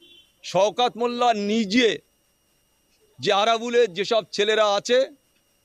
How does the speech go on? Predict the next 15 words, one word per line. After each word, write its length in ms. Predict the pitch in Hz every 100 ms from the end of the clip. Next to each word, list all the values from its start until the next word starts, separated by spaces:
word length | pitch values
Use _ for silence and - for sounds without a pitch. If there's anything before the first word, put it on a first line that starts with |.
| _ _ _ 175
তাদের 260 | 190 208
হাত 240 | 185 185 202
ভেঙে 220 | 196 208 208
দাও, 180 | 202 175
পা 160 | 190 202
ভেঙে 240 | 185 202
দাও, 160 | 202 190
তাদের 300 | 175 190 190 180
গুঁড়িয়ে 380 | 160 185 208 196
দাও, 220 | 196 170 - _ _ _ _ _ 160
তাদের 260 | 175 196 180
মেরে 260 | 190 233
দাও, 220 | 214 208 160 - _ _ _ _ _ _ _ _ _ 175
তার 160 | 190 165
বক্তব্য 540 | 190 - - 208